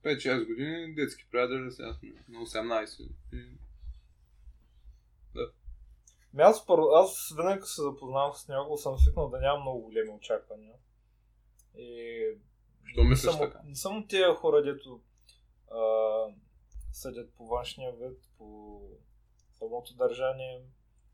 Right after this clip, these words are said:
Speaker 2: Ако на мен ми харесва това държание, естествено ще,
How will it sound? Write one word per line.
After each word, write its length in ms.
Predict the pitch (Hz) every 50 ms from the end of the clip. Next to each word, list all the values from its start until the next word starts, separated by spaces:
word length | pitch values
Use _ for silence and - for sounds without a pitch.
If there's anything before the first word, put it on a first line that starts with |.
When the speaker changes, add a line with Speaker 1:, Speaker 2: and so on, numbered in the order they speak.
| _ _ _ _ - 120
Speaker 2:
Ако 220 | 120 - - 131
на 80 | 131 127
мен 220 | 139 151 175 196
ми 80 | 196 -
харесва 440 | - 151 139 135 131 - - -
това 160 | - - 123 117
държание, 540 | - 107 107 110 123 123 135 156 170 180 175
естествено 600 | 170 - - - 160 147 - - 131 131 147 156
ще, 180 | 156 - -